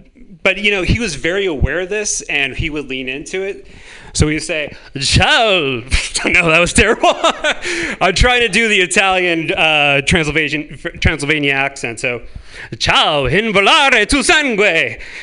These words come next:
which basically means, like, "I want to suck your blood." Uh, "It's not bad, but the marinara could use less garlic." Uh,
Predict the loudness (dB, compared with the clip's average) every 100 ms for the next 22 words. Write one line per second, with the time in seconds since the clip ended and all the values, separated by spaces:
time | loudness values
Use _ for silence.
0 | -6 -2 0 0 -2 0 0 0 0 0
1 | -2 -6 -10 -4 -2 -2 -4 -4 -2 -2
2 | -2 -6 -6 -8 -6 -4 0 2 2 0
3 | -6 -8 -16 -20 -6 -4 -2 -2 0 0
4 | 0 0 2 0 2 4 6 4 2 0
5 | -2 2 0 2 2 4 4 4 4 2
6 | 0 0 0 2 2 4 4 4 4 2
7 | -2 -4 -8 -8 -18 -20 -20 -20 -18 -4
8 | 0 2 0 0 -2